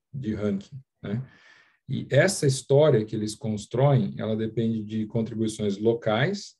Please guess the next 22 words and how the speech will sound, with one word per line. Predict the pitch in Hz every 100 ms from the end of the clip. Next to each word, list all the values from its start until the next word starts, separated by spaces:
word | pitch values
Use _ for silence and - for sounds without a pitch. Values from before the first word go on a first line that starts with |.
| _
nacionais | 113 135 135 131 110 139 170
e | 156
internacionais | 151 202 175 165 135 135 120 123
aqui | 127 -
no | 151 156
Canadá, | 139 120 90 - _ _
tá? | - 135 135 _ _ _ _ _ _
Só | - 143 147
que | 180
as | 170
internacionais | 165 180 170 143 135 131 110 120 170 135 - - _ -
não | 127 143
contam | 135 143 170 165
o |
que | -
você | 151 147 147
faz | 135 127 139
no | 139
seu | 143 139 - -
país | 135 131 135
de | 135
origem. | 139 135 120 92